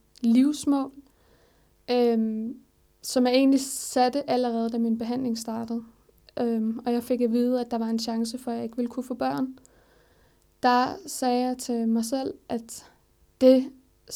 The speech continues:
det skal jeg, og det vil jeg, fordi det er noget, der er sindssygt vigtigt for mig. Og, øh, det motiverer mig til at holde mig sund og rask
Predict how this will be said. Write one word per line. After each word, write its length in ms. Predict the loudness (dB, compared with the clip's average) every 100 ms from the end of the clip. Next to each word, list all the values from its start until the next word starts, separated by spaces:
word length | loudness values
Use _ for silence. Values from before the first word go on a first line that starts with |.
| -6
det 100 | -2
skal 320 | -4 -4 -6 -6
jeg, 100 | -8 -6
og 160 | -2
det 160 | 0 4
vil 160 | 4
jeg, 220 | 4 0 -4
fordi 640 | -10 -10 -2 0 0 -4 -2
det 220 | 0 0
er 280 | 0 -2 0
noget, 260 | 0 0
der 60 | -2
er 60 | -4
sindssygt 460 | -4 -4 -4 -4
vigtigt 300 | -4 -6 -10
for 120 | -4
mig. 320 | -2 -2 -4 -12 _ _ _ _ _ _ _
Og, 440 | 2 2 2 2 0
øh, 120 | -2 0
det 100 | 4
motiverer 500 | 4 4 0 -2 -2
mig 360 | -4 -2 -4 -4
til 180 | -2 0
at 180 | 0
holde 220 | 0 -2 0
mig 220 | -2 -4 -10
sund 420 | -6 0 0 -2 -10
og 280 | -10 -10 -4
rask 400 | -4 -4 -10